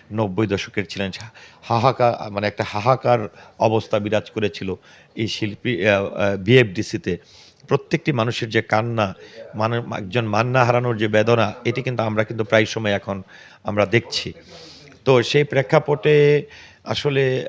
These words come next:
মান্না ভাইয়ের শূন্যতা কখনোই, আহ, পূরণ হওয়ার নয়। আর আমি, আহ, প্রায় সময়, আহ, নিশ্চয়ই আমার সামাজিক যোগাযোগ মাধ্যমের সঙ্গে যারা আছেন,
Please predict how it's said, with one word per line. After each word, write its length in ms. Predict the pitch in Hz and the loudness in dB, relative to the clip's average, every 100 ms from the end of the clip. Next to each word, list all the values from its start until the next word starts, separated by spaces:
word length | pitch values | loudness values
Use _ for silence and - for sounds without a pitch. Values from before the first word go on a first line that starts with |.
| 107 | -6
মান্না 340 | 110 123 123 | -4 -2 -2
ভাইয়ের 220 | 120 127 | 2 2
শূন্যতা 560 | 120 - 117 117 110 113 | 0 -6 -6 -4 -2 -2
কখনোই, 640 | - 104 - 120 123 123 127 - | -2 -6 -4 -4 -2 -2 -4 -4
আহ, 560 | 98 95 95 95 98 - | -2 -2 -2 -6 -8 -8
পূরণ 240 | 117 113 110 | -4 -4 -2
হওয়ার 180 | 110 | -2
নয়। 240 | 110 101 117 - | -2 -4 -4 -4
আর 280 | 101 98 98 - - - - | -4 -4 -6 -18 -20 -20 -6
আমি, 540 | 120 120 131 135 135 - | -2 -2 -2 -2 -4 -2
আহ, 240 | 113 104 | 0 0
প্রায় 240 | - 117 | 2 0
সময়, 440 | 110 135 127 127 123 - | 2 -2 -4 -4 -6 -8
আহ, 500 | 107 104 98 98 98 | -4 -2 -4 -8 -10
নিশ্চয়ই 280 | 98 - 113 | -10 -4 -4
আমার 160 | 104 | -4
সামাজিক 400 | - 110 104 104 | -4 -4 -4 -4
যোগাযোগ 300 | 107 110 101 | -2 -2 -4
মাধ্যমের 380 | 110 101 107 110 | -4 -4 -4 -6
সঙ্গে 220 | - 110 | -4 -4
যারা 180 | 104 104 | 0 0
আছেন, 280 | 104 - | -2 -4